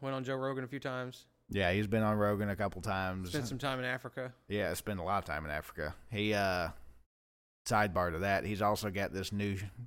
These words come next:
Speaker 2: he's part of this show on Netflix called Beef
Speaker 1: Hmm.
Speaker 2: with, uh, shit, what's his name?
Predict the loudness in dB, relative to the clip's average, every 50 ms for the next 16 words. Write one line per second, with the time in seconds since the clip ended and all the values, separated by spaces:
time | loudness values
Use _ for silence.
0 | -16 _ -8 _ -4 -4 -2 2 4 4 4 4 2 0 0 0 0 2 2 2
1 | 4 4 2 2 0 0 0 0 0 0 0 0 0 0 0 -2 -4 -4 -2 -2
2 | -2 -2 -2 -2 0 0 0 -2 -2 -10 -16 -20 -20 -20 _ _ _ _ _ _
3 | _ -10 -10 -10 -6 _ -2 0 0 2 2 2 2 2 2 2 2 0 -2 -4
4 | -8 -14 -20 -20 _ _ _ _ _ _ _ _ _ _ _ _ _ _ _ _
5 | _ -10 -8 -6 -6 -6 -6 -6 -6 -8 -6 -6 -4 -4 -4 -6 -6 -8